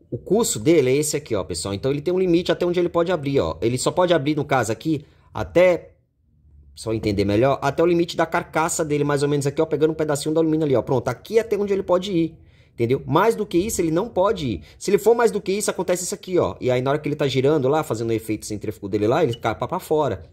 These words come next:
Então, ele não pode escapar. Um truque que a gente tem, que a gente pode fazer aqui, pra quem tiver, é, quem com Downtown, presta atenção nesse truque de preparação aí, porque não tem ninguém no YouTube falando sobre isso aqui.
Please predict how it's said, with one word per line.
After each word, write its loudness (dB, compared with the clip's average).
Então, -6
ele -2
não 2
pode 2
escapar. -4
Um 4
truque 2
que -4
a 4
gente -2
tem, -2
que -4
a 0
gente -4
pode -2
fazer 0
aqui, 0
pra -2
quem -4
tiver, -2
é, 2
quem -2
com -2
Downtown, 2
presta -6
atenção -4
nesse -4
truque 2
de -6
preparação 0
aí, 0
porque -6
não -4
tem -2
ninguém -2
no 0
YouTube -4
falando -2
sobre -2
isso -4
aqui. -8